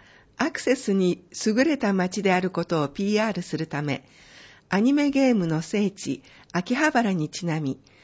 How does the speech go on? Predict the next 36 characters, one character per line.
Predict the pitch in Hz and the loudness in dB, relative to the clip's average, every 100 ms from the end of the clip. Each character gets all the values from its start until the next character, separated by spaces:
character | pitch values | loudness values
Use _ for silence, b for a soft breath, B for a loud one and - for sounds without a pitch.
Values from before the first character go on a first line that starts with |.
| b | b
ラ | 180 226 | -2 0
ン | 285 | 2
ナ | 226 190 | 2 0
ー | |
が | 151 180 - | 0 -2 -4
キ | - | -4
ャ | |
ラ | 202 269 | -2 -2
ク | - | -2
タ | 285 | 0
ー | 269 | 2
な | 277 | 2
ど | 262 | 0
の | 160 147 - | 0 -2 -2
仮 | 185 | -4
装 | 202 247 240 | -2 0 2
を | 247 | 0
し | - | -2
て | 208 | -4
走 | 208 - 160 | -4 -6 -4
る | 151 B B B B B B | -4 B B B B B B
コ | - 208 | -4 -4
ス | - | -4
プ | - 302 | -2 2
レ | 277 | 4
の | 254 226 | 4 2
部 | 202 190 - - - | 2 -2 -4 -14 0
五 | 254 | 0
キ | 277 | 2
ロ | 208 165 | 0 2
を | |
設 | 147 170 | 2 0
け | 165 170 | 0 -2
ま | 160 | -2
し | - | -4
た。 | - 123 | -6 -8